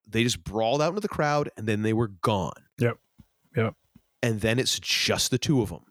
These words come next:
Speaker 2: Mm-hmm.
Speaker 1: I, I love that.
Speaker 2: Yeah.
Speaker 1: Absolutely love that, 'cause it's not what I'm used to seeing from W W E in the past,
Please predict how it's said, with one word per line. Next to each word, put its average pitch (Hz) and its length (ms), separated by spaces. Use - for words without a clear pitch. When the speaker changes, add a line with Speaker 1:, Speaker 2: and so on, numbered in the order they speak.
Speaker 2:
Mm-hmm. 113 260
Speaker 1:
I, 185 180
I 185 120
love 156 680
that. 78 440
Speaker 2:
Yeah. 233 240
Speaker 1:
Absolutely 180 800
love 147 640
that, 110 200
'cause 139 180
it's - 160
not 143 280
what 135 280
I'm 110 320
used 104 260
to 123 60
seeing 214 320
from 110 140
W 95 220
W 90 340
E 90 100
in 113 120
the 95 80
past, - 560